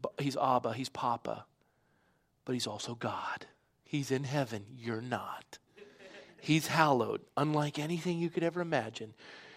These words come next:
Yes, in one sense, there's an intimacy. In another sense, you don't have a clue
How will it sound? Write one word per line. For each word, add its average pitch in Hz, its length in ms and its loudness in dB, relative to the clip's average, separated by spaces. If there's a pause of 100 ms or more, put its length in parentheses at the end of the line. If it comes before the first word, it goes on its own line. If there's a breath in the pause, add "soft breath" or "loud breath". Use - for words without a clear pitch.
(140 loud breath)
Yes, 160 220 6
in 143 140 0
one 185 220 4
sense, 180 280 0
there's 156 160 2
an 143 120 2
intimacy. 190 680 2 (220 loud breath)
In 127 60 -6
another 160 260 4
sense, 165 240 -2
you 156 120 0
don't 165 100 0
have 139 220 -2
a 95 80 -10
clue 131 680 -4